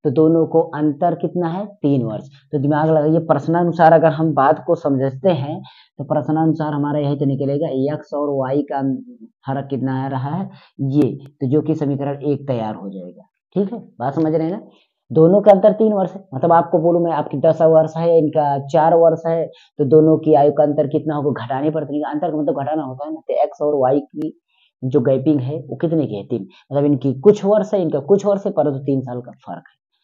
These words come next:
तो ये हो गया पहला समीकरण। अब हम और समीकरण के, अनी के पिता धर्म की आयु बोलते हैं, किसकी? अनी के पिता धर्म की आयु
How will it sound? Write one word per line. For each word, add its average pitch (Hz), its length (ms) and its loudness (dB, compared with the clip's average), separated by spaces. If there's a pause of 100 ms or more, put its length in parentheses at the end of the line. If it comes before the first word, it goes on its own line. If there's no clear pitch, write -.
(340)
तो 175 140 2
ये 196 60 8
हो 143 140 4
गया 139 120 4
पहला 101 260 -6
समीकरण। - 340 -14 (400)
अब 151 60 0
हम 185 180 2
और 180 260 8
समीकरण 170 420 2
के, 151 120 0 (240)
अनी 196 200 4
के 214 80 4
पिता 185 300 2
धर्म 156 380 0
की 123 180 0
आयु 110 120 -4
बोलते 101 320 -8
हैं, 92 200 -18
किसकी? 196 380 -4 (280)
अनी 156 220 2
के 160 120 0
पिता 135 320 -2
धर्म 120 320 -4
की 98 200 -8
आयु 85 180 -12